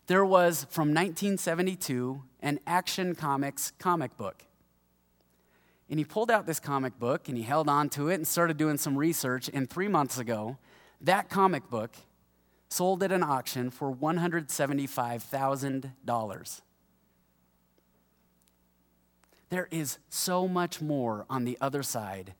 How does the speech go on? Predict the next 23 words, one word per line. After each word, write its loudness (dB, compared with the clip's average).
of -4
the -2
transformation -4
that -10
God 0
wants -2
to -10
do -4
in -4
our -4
lives. -8
See, 2
we 4
think -2
God 4
just -2
wants 4
to -4
change 2
people -4
to -2
change 0
people. 2